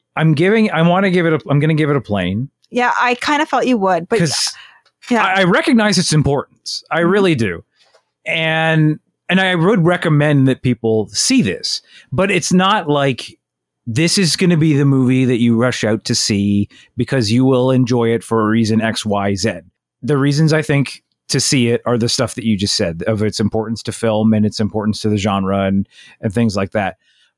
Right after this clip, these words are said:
Speaker 1: But I wouldn't put it as like, "But you need to watch it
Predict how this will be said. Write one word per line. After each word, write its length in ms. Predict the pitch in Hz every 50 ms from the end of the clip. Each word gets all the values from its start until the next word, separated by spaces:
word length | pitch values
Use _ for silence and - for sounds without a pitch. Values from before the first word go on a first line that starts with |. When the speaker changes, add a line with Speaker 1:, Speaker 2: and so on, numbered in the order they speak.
| - 104 - _ _ _ _ _ _ _ _ -
Speaker 1:
But 140 | 156 147 139
I 100 | 143 147
wouldn't 420 | 139 143 160 156 156 156 151 - _ _ - _ _ _ _ -
put 180 | 151 160 156 147
it 120 | 143 123
as 280 | 127 123 123 131 110 107
like, 420 | 113 113 117 120 110 - - - - 113 101 - _
"But 180 | - 135 - -
you 140 | 113 113 113
need 640 | 113 131 156 165 180 185 185 190 190 185 180 165
to 100 | - 170
watch 400 | 170 175 185 185 175 170 151 -
it 140 | 175 175 170